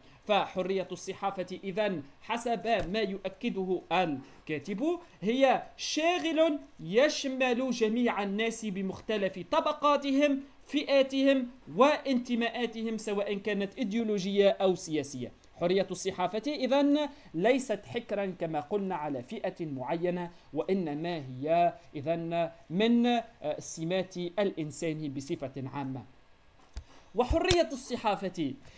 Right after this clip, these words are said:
هي محصلة من محصلات حرية الاعتقاد. لاحظوا إذن،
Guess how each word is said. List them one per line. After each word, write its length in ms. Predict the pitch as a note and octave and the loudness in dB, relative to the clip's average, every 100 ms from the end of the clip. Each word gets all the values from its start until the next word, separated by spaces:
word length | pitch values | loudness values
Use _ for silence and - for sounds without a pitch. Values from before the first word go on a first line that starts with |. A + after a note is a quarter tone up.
| - | -2
هي 260 | A3+ D4 C#4 | 4 6 6
محصلة 840 | C4+ C4 B3+ - D#4 D4+ C#4+ C#4+ | 4 2 -2 -2 2 2 2 2
من 240 | A#3+ A3+ | 4 4
محصلات 800 | G3+ G3+ - - G3 G3 A#3 A#3 | 2 0 -2 -2 0 2 2 0
حرية 520 | - F3+ E3+ A3 F#3+ F3 | -4 -2 0 0 2 0
الاعتقاد. 640 | D#3+ C#3 - - A3 D#3+ - - - | -4 -6 -10 2 4 4 0 -18 -4
لاحظوا 500 | E3+ G3 B3+ D4 D4+ | 0 2 2 2 0
إذن، 260 | A3+ F3+ | 2 2